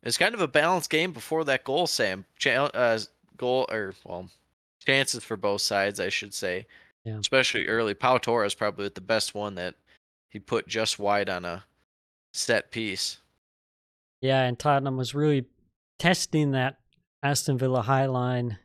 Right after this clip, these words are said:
Speaker 2: You know, they live and die by it. Two teams that both, you know, really like the high line.
Speaker 1: Yes.
Speaker 2: This one, it, it felt like definitely could have gone the other way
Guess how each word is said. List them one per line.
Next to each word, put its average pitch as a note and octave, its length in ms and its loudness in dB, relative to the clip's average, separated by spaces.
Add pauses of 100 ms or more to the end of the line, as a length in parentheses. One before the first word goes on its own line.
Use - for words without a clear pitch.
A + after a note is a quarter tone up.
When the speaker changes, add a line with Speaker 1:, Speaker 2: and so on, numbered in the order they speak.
(100)
Speaker 2:
You B2+ 100 -6
know, A#2+ 200 -2
they C3 160 2
live C3+ 280 2
and C3 100 0
die B2 240 2
by A#2 220 -2
it. A#2 140 -4 (240)
Two F#3 120 4
teams D#3+ 320 4
that A#2 140 -2
both, C3+ 340 0 (680)
you B2+ 60 -6
know, A#2+ 120 -4
really A#2+ 240 0
like A#2 220 -2
the A#2+ 100 -6
high A#2 240 -6
line. A#2+ 360 -4 (1000)
Speaker 1:
Yes. G2 400 0 (240)
Speaker 2:
This F3+ 180 4
one, E3 300 6
it, D#3+ 300 -2
it D#3 140 2
felt F3 240 6
like D#3 380 4 (1400)
definitely F3+ 280 6
could F3+ 160 6
have D#3+ 100 6
gone D#3+ 200 6
the D3+ 140 6
other D3 180 4
way C3 540 2